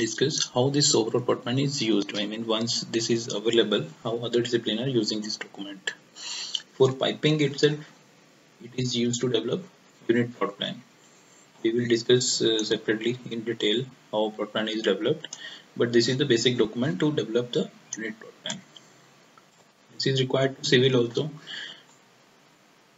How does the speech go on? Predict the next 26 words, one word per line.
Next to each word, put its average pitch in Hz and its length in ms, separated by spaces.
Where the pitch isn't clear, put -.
Grading 131 360
and 127 120
drainage 113 360
arrangement, 113 500
road 113 160
arrangement, 117 460
non-plant 123 600
building 117 280
sizes 110 400
and 160 160
location. 175 400
So - 120
civil 120 360
can 165 240
finalize 120 540
all 120 120
these 127 240
three 113 220
things 151 260
based 110 300
on 175 160
overall 107 300
plot 95 280
plan. - 140
Okay, - 280
electrical 135 560